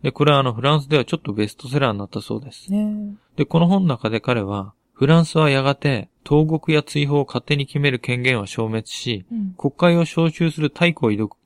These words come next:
Speaker 1: 抱くようになるだろう。
Speaker 2: うん。
Speaker 1: で、その時こそバスティーユの監獄が取り壊され、
Speaker 2: うん。
Speaker 1: 公衆のための遊歩道となる。その時が来るまで私は、フランスには行かないって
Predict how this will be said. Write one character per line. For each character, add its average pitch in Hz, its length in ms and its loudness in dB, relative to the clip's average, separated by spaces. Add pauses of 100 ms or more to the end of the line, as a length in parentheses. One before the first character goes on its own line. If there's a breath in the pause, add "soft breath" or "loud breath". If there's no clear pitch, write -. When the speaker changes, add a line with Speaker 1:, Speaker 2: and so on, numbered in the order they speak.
Speaker 1:
抱 127 200 0
く - 120 -2
よ 101 100 0
う - 20 -6
に 95 60 -6
な 92 100 -4
る 87 60 -6
だ 98 100 -6
ろ 127 240 -14
う。 - 20 -18
Speaker 2:
う 240 60 -12
ん。 190 240 -10 (140)
Speaker 1:
で、 131 80 -8
そ - 160 -2
の 160 100 6
時 - 240 -4
こ - 120 -14
そ 143 240 -2
バ 110 180 -2
ス - 120 -18
テ - 140 0
ィ 160 40 4
ー - 40 4
ユ 139 80 2
の 110 180 -4
監 110 160 -2
獄 113 220 -4
が 113 60 0
取 113 220 -2
り 113 40 -4
壊 127 260 -2
さ 131 160 -4
れ、 98 240 -4 (120)
Speaker 2:
う 220 40 -8
ん。 190 160 -6
Speaker 1:
公 139 180 2
衆 143 180 -2
の 147 120 2
た 139 160 -4
め 151 120 2
の 117 240 -2 (140)
遊 123 140 0
歩 135 180 4
道 117 140 4
と 98 140 -10
な 95 100 -10
る。 95 100 -16 (140)
そ - 140 -4
の 160 80 2
時 156 240 0
が 127 60 0
来 - 120 -4
る 123 100 0
ま 117 120 2
で 101 60 -2
私 107 340 -2
は、 120 220 2 (800 loud breath)
フ 127 120 -2
ラ 143 100 4
ン 143 60 2
ス 147 100 0
に 147 60 4
は 113 60 4
行 95 80 0
か 110 120 2
な 123 100 2
い 120 40 0
っ - 20 -16
て - 60 -20